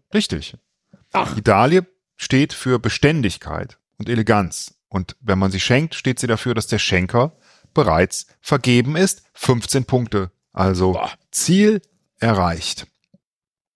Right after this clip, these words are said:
Speaker 2: Stark. Ja. War aber eine harte Frage zum Schluss. Also, fast zum Schluss.
Speaker 1: Fast zum Schluck.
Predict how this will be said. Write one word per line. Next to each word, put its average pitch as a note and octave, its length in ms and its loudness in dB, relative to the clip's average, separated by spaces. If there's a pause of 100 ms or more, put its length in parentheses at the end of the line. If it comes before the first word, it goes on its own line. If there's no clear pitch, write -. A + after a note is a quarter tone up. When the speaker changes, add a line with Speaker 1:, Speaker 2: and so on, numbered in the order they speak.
(720)
Speaker 2:
Stark. - 360 -4 (440)
Ja. C#3 160 0 (1000)
War D3 140 0
aber G#3+ 40 4
eine A3 140 2
harte C4 200 0
Frage B2+ 300 -2
zum G#2+ 120 -14
Schluss. - 380 -18 (320)
Also, A2 260 -2 (200)
fast - 280 0
zum A#2+ 120 -8
Schluss. - 260 -20 (680)
Speaker 1:
Fast A2+ 240 0
zum E2 160 -12
Schluck. D#2+ 220 -14